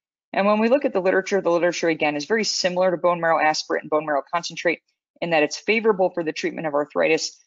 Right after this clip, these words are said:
but not necessarily favorable over other less invasive options such as P R P. The next tool in our toolbox with regard to cellular treatments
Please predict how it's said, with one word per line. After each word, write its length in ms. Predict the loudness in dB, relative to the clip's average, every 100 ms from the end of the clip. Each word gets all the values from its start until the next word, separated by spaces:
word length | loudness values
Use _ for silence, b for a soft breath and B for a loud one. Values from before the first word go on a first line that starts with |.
| _ -2
but 140 | 0
not 160 | 0 -2
necessarily 680 | -4 -4 0 2 2 0
favorable 580 | 0 -2 0 0 -2 0
over 420 | 2 2 4 -2 -2 _ -2
other 300 | 0 2 2
less 260 | 0 0 -2
invasive 400 | -4 -4 -2 -2
options 460 | -2 -6 -10 -12 -8
such 260 | -4 -4 -4
as 80 |
P 200 | -8 -6
R 100 | -6
P. 280 | -6 -8 -8 _ _ _ _ _ _ _ _ _ _ _ -2
The 80 | 2
next 360 | 2 0 -10 -12 -8
tool 240 | 0 0
in 60 | 0
our 100 | -2
toolbox 400 | 0 0 0 -4
with 120 | -4
regard 200 | -2 -2
to 80 | -4
cellular 400 | -4 -4 -4 -4
treatments 560 | -6 -8 -8 -8 -10